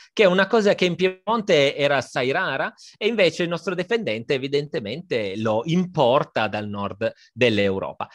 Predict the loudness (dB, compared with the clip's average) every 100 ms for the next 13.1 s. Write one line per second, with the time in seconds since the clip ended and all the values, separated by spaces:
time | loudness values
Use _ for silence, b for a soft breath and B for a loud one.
0 | B 0 2 4 4 4 2 -2 -2 -2
1 | 0 0 2 2 2 0 -4 -4 -6 -8
2 | -6 0 2 2 0 0 0 -2 -4 -4
3 | -2 -2 -2 -6 -6 -4 -4 -8 _ _
4 | _ _ -6 -4 -4 -4 -4 -4 -6 -8
5 | -8 -4 0 0 -2 0 2 2 0 -4
6 | -4 -4 -4 -6 -6 -6 -4 0 0 -2
7 | -6 -8 b b -4 -4 -2 0 0 0
8 | -2 -2 0 0 0 -2 -6 -8 _ -10
9 | -6 -4 -6 -8 -12 -14 -16 -18 -20 -8
10 | -6 -4 -6 -2 0 0 2 0 0 -2
11 | -4 -4 -2 0 0 0 -2 -4 -4 -2
12 | 0 0 -6 -8 -10 -10 -4 -4 -4 -6
13 | -6